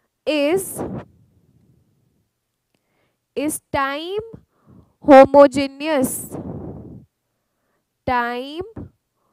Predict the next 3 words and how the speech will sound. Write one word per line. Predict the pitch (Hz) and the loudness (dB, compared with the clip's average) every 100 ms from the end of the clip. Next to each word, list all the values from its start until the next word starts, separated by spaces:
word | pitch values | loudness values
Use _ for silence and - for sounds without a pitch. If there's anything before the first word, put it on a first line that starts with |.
| _ _ _ _ _ | _ _ _ _ _
homogeneous, | 262 240 247 247 254 233 233 277 269 - - - - - _ _ _ _ _ _ _ _ _ _ _ _ _ | 2 4 4 4 2 -4 -4 -2 -2 -4 -8 -10 -10 -12 _ _ _ _ _ _ _ _ _ _ _ _ _
full | - 285 | -4 -2
stop। | 294 269 170 | 2 4 4